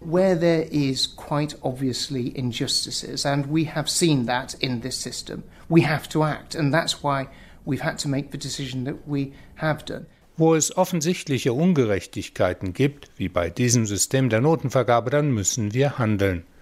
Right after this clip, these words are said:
Speaker 2: sagte Bildungsminister Gavin Williamson gestern und vollzog damit eine hundertachtzig Grad Wende.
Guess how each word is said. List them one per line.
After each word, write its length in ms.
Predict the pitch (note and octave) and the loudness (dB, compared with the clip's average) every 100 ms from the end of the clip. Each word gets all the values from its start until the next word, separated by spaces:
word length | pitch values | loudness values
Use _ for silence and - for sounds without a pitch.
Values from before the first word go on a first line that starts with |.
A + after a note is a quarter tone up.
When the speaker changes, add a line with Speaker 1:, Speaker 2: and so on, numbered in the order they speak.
| - - _ _ | -20 -20 _ _
Speaker 2:
sagte 480 | - G2+ E2+ - F2 | 2 2 2 -2 -2
Bildungsminister 920 | - B2 B2+ A2 A#2 A2 G#2+ - A2+ | 2 4 2 0 0 0 0 0 0
Gavin 340 | A2+ G#2+ C3+ | 2 2 4
Williamson 460 | D#3 D3 C#3 - B2 | 4 2 0 -2 0
gestern 480 | B2 A2+ - A#2 G#2+ - - - | 0 0 0 0 -2 -12 -20 0
und 180 | F#3 E3 | 0 4
vollzog 600 | E3 C#3+ - D3 A2+ - | 2 2 2 0 2 2
damit 320 | A2+ A2 G#2+ | 2 2 -2
eine 200 | G#2+ A2 | 0 0
hundertachtzig 800 | A2+ F2+ F2+ F2 - C#3 - - | 0 0 -2 -4 -4 -2 -4 -4
Grad 380 | G2+ F2+ E2 | 0 2 0
Wende. 360 | G2 F#2 - | -4 -4 -6